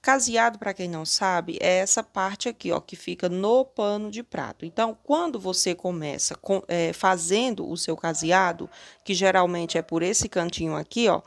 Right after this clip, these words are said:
então você vai contar a partir desse primeiro quadradinho. Pra cada desenho desses, eu preciso de dez quadrados. Então, você conta, ó, um, dois, três, quatro, cinco, seis, sete, oito, nove e dez.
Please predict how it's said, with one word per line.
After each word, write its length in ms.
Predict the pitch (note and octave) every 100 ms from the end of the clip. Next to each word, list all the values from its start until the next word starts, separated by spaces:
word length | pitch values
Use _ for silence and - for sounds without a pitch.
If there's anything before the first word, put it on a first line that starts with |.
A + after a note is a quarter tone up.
| - - - -
então 240 | F#3 A3
você 260 | G#3+ G#3+ A3+
vai 220 | G#3+ A3
contar 680 | - C4 C#4+ - F3+ F#3+ C#4 - - -
a 100 | G3
partir 440 | G3 A3 A3 - G#3+
desse 560 | G3+ G3+ G#3 B3 -
primeiro 480 | - A#3+ A3+ G#3 G#3+
quadradinho. 680 | A3+ A#3 C4+ F4 G3+ D3 - - - - _
Pra 240 | - D#4 F#4
cada 400 | - G#3 F#3+ F3
desenho 500 | E3+ D#3+ E3 D#3 D3
desses, 760 | D#3 G3+ F#3 F3 - - - -
eu 180 | - G#3+
preciso 640 | B3 B3 B3 - G3 G#3
de 160 | G#3 A3+
dez 540 | A3 F#3 F3 F3+ G3+
quadrados. 580 | - C#4+ D4+ F3+ - -
Então, 240 | E3+ E3+ F3+
você 260 | F3+ -
conta, 480 | F#3+ E3+ A2+ - - _ _ - - -
ó, 100 | A3+
um, 240 | B3 B3
dois, 440 | G#3+ G3 G3 G3
três, 360 | - E3+ E3+ E3
quatro, 400 | - D#3+ D#3+ D#3
cinco, 380 | - D#3 D3+ D3
seis, 400 | - D3+ D3 D3+
sete, 480 | - D3 C#3 - D3
oito, 360 | C#3+ C#3+ -
nove 400 | D3+ E3 B3 D4 -
e 80 |
dez. 640 | D4 G3+ C3+ - - -